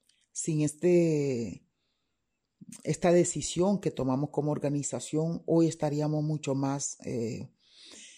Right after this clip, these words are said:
eh, vulnerabili-, vulnerables, o sea, tendríamos mucho más problemas y seguramente hu-, ya a estas alturas hubieran muchos casos dentro de las comunidades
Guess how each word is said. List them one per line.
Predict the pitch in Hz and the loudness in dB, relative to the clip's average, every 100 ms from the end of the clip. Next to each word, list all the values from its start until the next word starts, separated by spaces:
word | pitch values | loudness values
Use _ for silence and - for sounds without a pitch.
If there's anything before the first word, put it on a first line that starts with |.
| _ - | _ -10
eh, | - - 117 110 123 | -6 -4 -4 -4 -4
vulnerabili-, | 127 160 160 156 143 143 151 151 | 0 2 4 4 2 0 -4 -4
vulnerables, | 165 160 165 165 160 143 139 180 - - 180 | 2 4 6 6 6 4 2 -2 -4 -10 -14
o | |
sea, | 151 127 131 | -8 -4 -2
tendríamos | 139 135 131 143 156 147 | -2 -2 0 2 2 4
mucho | 170 208 170 | 6 6 4
más | 147 143 | -2 -4
problemas | - 143 143 135 135 - - _ - - - - | -2 0 0 0 -2 -6 -14 _ -20 -18 -18 -4
y | 175 | -2
seguramente | - 160 147 156 139 135 147 143 - | -2 -4 -2 0 0 -2 -2 -2 -2
hu-, | 147 139 - | -4 -4 -2
ya | 139 139 | 0 0
a | |
estas | 139 - 139 | 0 -4 -6
alturas | 127 - 143 143 | -8 -4 -4 -2
hubieran | 135 135 135 | -2 0 2
muchos | 160 208 170 - | 4 4 2 -6
casos | - - - - _ _ _ _ - - - | -8 -8 -10 -14 _ _ _ _ -20 -20 -2
dentro | 131 165 - | 2 2 2
de | 147 | 0
las | 135 | -2
comunidades | - 135 131 131 131 131 139 139 | -2 0 2 2 2 2 0 -6